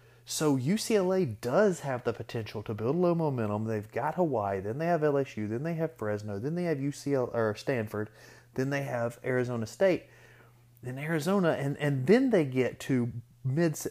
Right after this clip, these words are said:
mid-October is when they have Washington and Oregon. You could, especially if U C L A can knock off L S U, and again,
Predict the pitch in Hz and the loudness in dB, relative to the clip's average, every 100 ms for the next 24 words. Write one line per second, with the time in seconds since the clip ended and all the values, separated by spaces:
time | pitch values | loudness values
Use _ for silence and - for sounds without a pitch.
0 | 131 147 175 156 127 - 196 233 160 123 | -4 0 4 4 4 2 2 4 4 4
1 | 127 135 127 127 127 117 131 139 135 127 | 2 -2 -2 -2 -2 0 2 2 0 -6
2 | - 107 113 247 202 104 - - - 156 | -4 -4 0 0 0 -4 -8 -18 -6 4
3 | 285 294 208 147 135 - 285 - 330 - | 4 4 0 -2 0 4 4 4 0 2
4 | 262 - 202 147 196 - 139 127 220 - | -4 0 2 4 2 0 -2 0 0 2
5 | 160 135 139 135 170 220 151 117 185 214 | 0 2 0 0 0 4 4 4 2 2
6 | 120 | 2